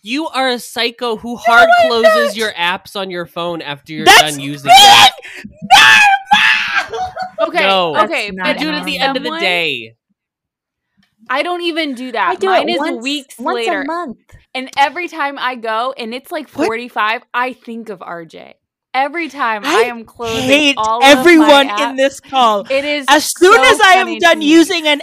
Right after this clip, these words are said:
Speaker 2: app, you turn it off 'cause I
Speaker 4: It
Speaker 2: don't
Speaker 4: is
Speaker 2: need to keep contacts open for the next three days.
Speaker 1: But what does it
Speaker 3: It
Speaker 1: do
Speaker 3: is a
Speaker 1: for
Speaker 3: love
Speaker 1: you?
Speaker 3: letter.
Speaker 1: It doesn't do anything to your phone if you keep it open.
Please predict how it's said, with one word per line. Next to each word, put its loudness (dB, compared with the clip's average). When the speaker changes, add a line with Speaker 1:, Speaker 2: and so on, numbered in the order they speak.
Speaker 2:
app, 2
you 2
turn 2
it 6
off 4
'cause -2
I 2
Speaker 4:
It 0
Speaker 2:
don't 2
Speaker 4:
is -4
Speaker 2:
need -4
to -6
keep -8
contacts -2
open -2
for -4
the -4
next -12
three -6
days. 0
Speaker 1:
But -2
what 0
does -6
it -10
Speaker 3:
It -10
Speaker 1:
do -6
Speaker 3:
is -4
a -6
Speaker 1:
for -6
Speaker 3:
love -2
Speaker 1:
you? -12
Speaker 3:
letter. -12
Speaker 1:
It -12
doesn't -8
do -10
anything -10
to -14
your -10
phone -12
if -16
you -16
keep -20
it -16
open. -20